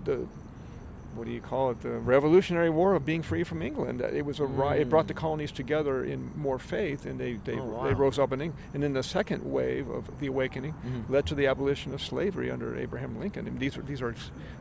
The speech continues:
Speaker 1: movements in our history
Speaker 2: Right.
Speaker 1: of people coming to know God's ways and therefore changing the very ba-, how society even functions. People becoming
Speaker 2: Right.
Speaker 1: better people,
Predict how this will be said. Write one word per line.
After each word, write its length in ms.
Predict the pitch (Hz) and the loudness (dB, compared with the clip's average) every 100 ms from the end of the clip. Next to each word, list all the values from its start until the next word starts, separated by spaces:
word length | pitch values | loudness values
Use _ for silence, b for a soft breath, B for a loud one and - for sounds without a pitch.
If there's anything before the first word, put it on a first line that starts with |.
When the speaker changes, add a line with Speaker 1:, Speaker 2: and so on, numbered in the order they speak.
| 135 | 0
Speaker 1:
movements 480 | 139 190 170 123 | 6 6 6 -2
in 160 | - 135 | -4 -2
our 200 | 139 151 | 0 -2
history 580 | 92 180 - 131 127 117 | -2 -6 -4 -4 -4 -4
Speaker 2:
Right. 200 | 104 92 - B B B - | -6 -6 -8 B B B -6
Speaker 1:
of 120 | - | -4
people 300 | 147 143 135 | -2 -2 -4
coming 340 | - 143 139 | -2 -2 -2
to 140 | 135 131 | -4 -2
know 180 | 131 131 | -2 0
God's 400 | 120 127 135 123 | -2 -2 -2 -4
ways 580 | 120 151 170 131 127 - | 4 6 6 4 0 -4
and 100 | 131 | -2
therefore 320 | 151 - 151 | -2 0 -2
changing 520 | - 185 233 160 123 | -2 -2 -2 -2 -2
the 100 | 131 | -4
very 320 | 110 147 165 | -2 0 0
ba-, 300 | 127 131 139 127 - - | -2 -2 -2 -4 -12 -10
how 200 | - 160 | -8 -4
society 460 | 151 127 - 147 143 | -4 -4 -4 -2 -2
even 200 | 127 113 | -4 -6
functions. 540 | - 151 208 - 113 | -4 -2 -2 -2 -6
People 240 | - 165 151 | -2 -2 0
becoming 380 | 139 160 175 165 | -2 0 0 0
Speaker 2:
Right. 80 | 131 | 2
Speaker 1:
better 220 | 135 135 | 2 4
people, 500 | - 175 - 131 | 4 4 4 0